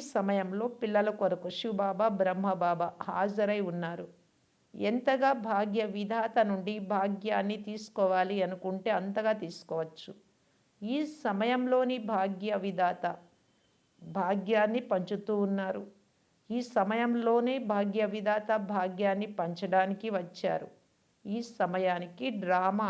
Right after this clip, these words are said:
అనుసారంగా వరదానం ఉంది. భాగ్యం యొక్క భండారం నిండుగా తెరవబడి ఉంది. ఎటువంటి కాపలాదారు లేడు,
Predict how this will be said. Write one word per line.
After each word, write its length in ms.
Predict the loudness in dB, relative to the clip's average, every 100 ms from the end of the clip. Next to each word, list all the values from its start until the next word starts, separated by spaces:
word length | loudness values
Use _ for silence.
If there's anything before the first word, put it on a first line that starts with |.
| -2
అనుసారంగా 840 | -2 -4 -4 0 2 0 0 -2
వరదానం 640 | 2 2 2 2 0 0
ఉంది. 320 | -2 -4 -8 -12 -18 _ _ _ _ _ _
భాగ్యం 680 | -12 -8 0 0 2 0 2
యొక్క 280 | 0 -2 0 -2 0
భండారం 580 | 0 2 2 2 0 0
నిండుగా 480 | 0 2 2 0 0 0
తెరవబడి 520 | 2 4 4 2 0 -2
ఉంది. 240 | -2 -4 -6 -16 _ _ _ _ _ _ -6
ఎటువంటి 540 | -4 0 0 0 0 -6 -2
కాపలాదారు 840 | 2 2 2 4 4 4 2 2 0
లేడు, 340 | -2 -4 -6